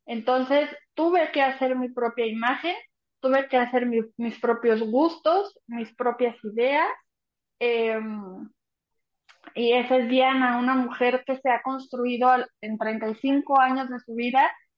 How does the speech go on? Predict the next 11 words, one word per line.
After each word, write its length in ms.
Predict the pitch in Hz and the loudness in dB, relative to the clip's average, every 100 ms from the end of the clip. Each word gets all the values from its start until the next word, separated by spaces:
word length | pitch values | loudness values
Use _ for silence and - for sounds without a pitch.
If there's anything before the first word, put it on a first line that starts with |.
| _ _ _ - | _ _ _ 2
con, 920 | 247 240 233 226 226 233 226 220 226 _ _ _ | 4 6 6 4 2 0 -2 -4 -8 _ _ _
con 240 | - 247 247 | 0 2 2
mucha 400 | 262 285 - 294 294 302 294 - _ | 2 0 0 0 2 0 -2 -8 _
conciencia, 880 | - 233 233 226 254 269 285 277 320 339 370 - | -4 -4 -6 -8 -4 -4 -4 -2 0 0 -4 -8
también 340 | 240 233 233 220 | -8 -8 -10 -4
con 200 | 262 262 | -2 0
mucha 720 | 262 262 - 277 269 262 240 226 214 - _ | -2 -2 -2 2 4 4 2 0 -6 -12 _
impulsividad 840 | - 226 233 226 220 240 214 220 240 453 - _ | -8 -4 0 0 -2 -4 0 2 4 2 -2 _
en 140 | 240 233 | -6 -2
algunos 420 | 226 247 277 285 | 0 2 0 -2
momentos, 580 | 269 226 214 226 226 | -6 -8 -8 -6 -2